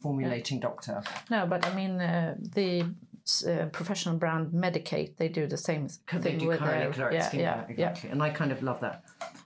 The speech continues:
Speaker 1: Then there's something which is a paste from Elixir,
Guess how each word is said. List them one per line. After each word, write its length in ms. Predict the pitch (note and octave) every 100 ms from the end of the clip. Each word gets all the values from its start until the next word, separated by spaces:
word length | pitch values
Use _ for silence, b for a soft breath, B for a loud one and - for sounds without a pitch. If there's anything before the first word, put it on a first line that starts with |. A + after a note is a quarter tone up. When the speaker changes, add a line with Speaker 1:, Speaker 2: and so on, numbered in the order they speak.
| -
Speaker 1:
Then 220 | F3+ F#3
there's 140 | F3+ E3+
something 420 | F3+ E3 E3 D#3
which 240 | D3+ -
is 120 | D3+ D#3
a 60 |
paste 440 | - F3 E3+ E3 -
from 140 | D3+
Elixir, 680 | C#3+ - - C#3 A#2+ C3